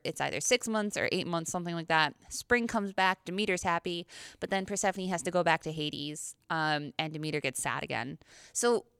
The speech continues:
the history of this myth is also really interesting. And honestly, it's really widely looked into when it comes to classical studies.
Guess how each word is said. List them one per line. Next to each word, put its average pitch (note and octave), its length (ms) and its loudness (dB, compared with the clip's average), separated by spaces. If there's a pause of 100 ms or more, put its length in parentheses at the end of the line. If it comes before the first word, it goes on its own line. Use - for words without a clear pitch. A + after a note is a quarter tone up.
(180)
the C#4+ 120 8
history E4 420 4
of A#3 100 2
this A3 180 4
myth F#3 220 4
is F#3 220 4
also E3 280 6
really D3+ 240 4
interesting. - 500 0
And F3+ 100 0
honestly, A3+ 580 4
it's - 300 -2
really A3 300 0
widely F#3 480 4
looked E3+ 240 2
into E3+ 320 0
when G3 100 2
it - 60 -6
comes E3 240 -2
to D#3+ 100 0
classical - 440 0
studies. F#3 520 0